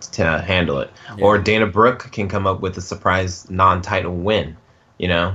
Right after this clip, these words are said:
Speaker 1: like, there's so many, like, variables to it. Like, she can get beat by the worst talent, and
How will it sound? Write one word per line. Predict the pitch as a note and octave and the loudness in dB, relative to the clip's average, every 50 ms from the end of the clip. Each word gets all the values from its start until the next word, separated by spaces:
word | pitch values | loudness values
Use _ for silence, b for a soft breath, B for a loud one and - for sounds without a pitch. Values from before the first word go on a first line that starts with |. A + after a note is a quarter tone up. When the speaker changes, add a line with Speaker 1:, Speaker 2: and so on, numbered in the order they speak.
| F#2+ - - | -6 -6 -4
Speaker 1:
like, | G2+ E2+ E2+ E2+ E2 - - - - _ - | 0 0 0 0 -2 -4 -10 -20 -20 _ -14
there's | - E2+ E2+ F#2+ F#2+ F#2+ F#2 F#2 | -8 -2 2 2 4 4 2 2
so | - - G2+ G2+ | 2 2 2 4
many, | G#2 G#2+ G#2 G#2 G2+ G2 F#2+ F#2+ | 4 4 4 4 2 2 2 0
like, | G2 F2+ F2+ F2 E2+ - - - | 0 0 0 0 -2 -4 -8 -16
variables | - F2+ E2+ D#2+ F#2 F#2 F#2+ F#2+ F#2 F2+ E2 E2 D#2+ D2+ - - | -14 -14 -6 -2 0 4 4 4 4 4 2 -2 -6 -8 -8 -6
to | - D2 - | -6 -4 -4
it. | - - - - _ _ _ _ _ _ _ _ _ _ _ _ _ - | -4 -6 -8 -10 _ _ _ _ _ _ _ _ _ _ _ _ _ -2
Like, | F2+ F2+ | 0 0
she | - - A2 | 2 2 2
can | F#2+ G2+ G2 F#2+ | 2 2 2 2
get | G2 G2 F#2 D#2+ F#2 | 2 2 0 0 0
beat | G#2 G2+ G#2 G2+ - | 2 2 2 2 2
by | - F#2 | 2 2
the | F2 F2+ F2 | 2 0 -2
worst | E2+ E2 E2 F#2 F#2+ G2 G2+ - - - - - _ _ _ _ _ _ _ | -2 0 2 4 4 4 4 2 -2 -8 -12 -18 _ _ _ _ _ _ _
talent, | - - - G#2+ G#2 G#2 G2+ F2+ D#2+ D2 - - _ _ _ _ _ _ - | -14 -6 -2 0 2 2 2 0 -2 -4 -8 -14 _ _ _ _ _ _ -4
and | F#2 F#2+ F2+ E2+ E2+ E2+ D#2 | -2 -2 0 -2 -2 -4 -6